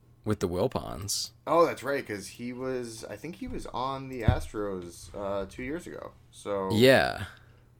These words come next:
Speaker 2: Yeah,
Speaker 1: Seventeen
Speaker 2: that
Speaker 1: was, seventeen, so eight, the eighteen and nineteen seasons, he was out of the game, and then obviously he'll be back for twenty.
Speaker 2: Yeah.
Speaker 1: Uh, he is f-, five years? Nope. His, he last suited up as a Met in twenty eleven.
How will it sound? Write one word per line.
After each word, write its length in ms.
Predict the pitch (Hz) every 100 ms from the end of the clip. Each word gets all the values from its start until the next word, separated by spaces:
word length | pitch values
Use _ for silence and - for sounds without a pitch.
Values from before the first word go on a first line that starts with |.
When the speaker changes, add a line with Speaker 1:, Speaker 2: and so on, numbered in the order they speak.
| - -
Speaker 2:
Yeah, 120 | 127 127
Speaker 1:
Seventeen 500 | 135 135 120 123 110
Speaker 2:
that 60 |
Speaker 1:
was, 240 | 101 101 - - -
seventeen, 600 | - 139 147 127 135 120
so 120 | 113
eight, 240 | 110 123 104
the 100 | 101 -
eighteen 340 | 120 117 120 113
and 120 | 104
nineteen 460 | 101 98 98 92
seasons, 540 | 92 92 90 87 85 - - - _
he 160 | -
was 140 | 98 92
out 160 | 87
of 40 | 85
the 60 |
game, 380 | 92 87 82 82
and 260 | - 95 87
then 320 | 85 82 87 - - _ - _ -
obviously 320 | 80 95 87
he'll 100 | 82
be 120 | 85
back 200 | 76 73
for 80 | -
twenty. 380 | - 67 64 - - - _ _ - - - -
Speaker 2:
Yeah. 140 | 117
Speaker 1:
Uh, 160 | 95 87
he 160 | 104
is 300 | 101 92 - -
f-, 600 | - - - - - - - - -
five 420 | - 95 98 110
years? 480 | 120 139 143 143 -
Nope. 340 | 101 131 - - - _ _ _ - - - - - - _
His, 180 | - 110
he 100 | 107
last 280 | 120 117 -
suited 160 | 123
up 100 | 117
as 60 | 107
a 60 | 101
Met 240 | 101 101
in 80 | 87
twenty 260 | - 101
eleven. 320 | 87 73 -